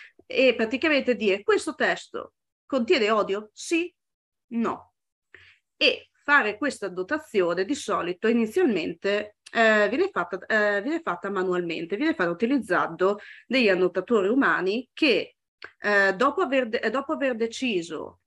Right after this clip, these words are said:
ehm, delle linee, delle linee guida, quindi dandosi delle regole su cosa sia hate speech e cosa non lo sia, anche sulla base della letteratura esistente sull'argomento.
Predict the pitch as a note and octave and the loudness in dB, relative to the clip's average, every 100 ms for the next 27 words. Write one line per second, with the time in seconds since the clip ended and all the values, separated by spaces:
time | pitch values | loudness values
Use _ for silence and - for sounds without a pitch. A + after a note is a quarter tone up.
0 | _ _ - G3+ G3 G3 F#3+ F#3+ F#3+ F#3 | _ _ -6 -4 -2 -2 -2 -2 -2 -2
1 | F#3 F#3+ F#3+ G#3+ G#3 A3+ C4 C4 G#3+ G#3+ | -2 -4 0 2 2 0 -2 -2 -2 0
2 | A3+ B3 B3 A#3+ C#4 F#3+ F#3 G#3 F#3 F3+ | 0 0 -4 -2 -2 -2 -4 -4 -4 -4
3 | F#3 C4 D4 - C4 G#3 G#3+ G#3 G#3 G3+ | 0 2 2 0 -4 0 0 2 0 0
4 | F3 E3 D#3 - F#3 - G#3 G#3+ G#3+ A#3 | -2 -4 -8 -8 -10 -4 -2 -2 -4 0
5 | B3 A#3 A3+ G#3+ - - A3 F#3 - D#3+ | 2 4 2 0 -8 -4 -4 -4 -6 -6
6 | - G#3 G#3+ A3+ A3 F#3+ F#3 E3+ E3 - | -4 -6 0 0 0 -2 -2 -2 -4 -8
7 | E3 G2 A3 - - - - G3+ A#3 A#3+ | -6 -6 -8 -12 -16 -16 -4 0 0 0
8 | A3+ A3+ F#3 G3 G3 G3 F3+ E3+ F3 - | 0 2 2 4 2 0 0 0 0 -2
9 | F#3+ F3 - G3+ F3+ E3+ - - F#3+ F#3 | -2 -2 -2 0 0 -4 -6 -2 -2 -2
10 | - G3+ F3+ E3+ F#3+ A#3 F#3+ E3+ G3 C4+ | -8 -6 -4 -2 2 4 4 0 -4 -6